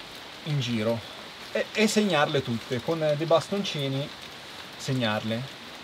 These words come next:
Sono appena entrato, ehm, sapevo già che la perdita maggiore era dal, dalla parte superiore,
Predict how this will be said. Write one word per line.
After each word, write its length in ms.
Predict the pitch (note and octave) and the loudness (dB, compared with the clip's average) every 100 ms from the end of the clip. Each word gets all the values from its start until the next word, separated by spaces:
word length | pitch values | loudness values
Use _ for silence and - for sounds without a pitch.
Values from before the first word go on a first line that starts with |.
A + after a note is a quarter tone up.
| - | -14
Sono 160 | - D3 | -6 -2
appena 220 | C#3+ A3+ | 4 4
entrato, 680 | G#3+ F3+ G#3+ A3 B3+ B3 B3 - - - - - - - | 6 8 10 10 10 8 6 -8 -16 -14 -14 -14 -14 -8
ehm, 920 | C3+ C3+ C#3 C3+ C3+ C3+ C3 C3 C3 C3 - - - - - - - | 2 4 6 6 6 4 2 -2 -4 -6 -10 -14 -14 -14 -14 -14 -12
sapevo 480 | - - - A#3 G#3+ | -2 2 8 8 8
già 260 | D3+ G#3 G3 | 12 12 10
che 400 | - F3 E3 - - - - - - - - - - - - - - - - - - | 6 2 2 0 -8 -14 -14 -14 -14 -14 -14 -14 -14 -16 -14 -14 -14 -14 -14 -8 0
la 100 | C3+ | 8
perdita 380 | F#3 F#3+ F#3+ F#3 | 10 10 10 10
maggiore 640 | F3+ C#3+ F#3+ G#3+ E3 C#3 - | 10 6 8 10 10 6 -2
era 280 | - D3+ D3+ | 0 4 6
dal, 440 | C#3+ C#3+ C#3 C3+ B2 - - | 6 4 6 4 2 -4 -6
dalla 220 | C#3 D3 | 0 2
parte 320 | C#3+ G#3+ G#3 | 4 4 4
superiore, 760 | F3 D3+ D#3+ D#3+ D3+ C#3 D#3 A3+ | -2 0 2 4 8 8 8 6